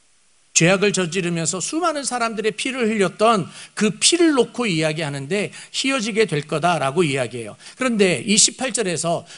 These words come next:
"눈과 같이 희어질 것이다, 양털같이 희게 되리라"라고 했던 이 말은 시간이 지나면 없어질 거야 라고 이야기하는 거하고는 다른 거예요.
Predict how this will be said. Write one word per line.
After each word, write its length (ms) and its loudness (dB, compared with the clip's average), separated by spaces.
"눈과 380 0
같이 300 -2
희어질 400 0
것이다, 600 -2
양털같이 640 0
희게 260 -4
되리라"라고 640 -2
했던 240 0
이 60 0
말은 440 -2
시간이 500 0
지나면 440 0
없어질 460 -2
거야 520 -8
라고 300 -2
이야기하는 460 -2
거하고는 260 -8
다른 320 -8
거예요. 220 -12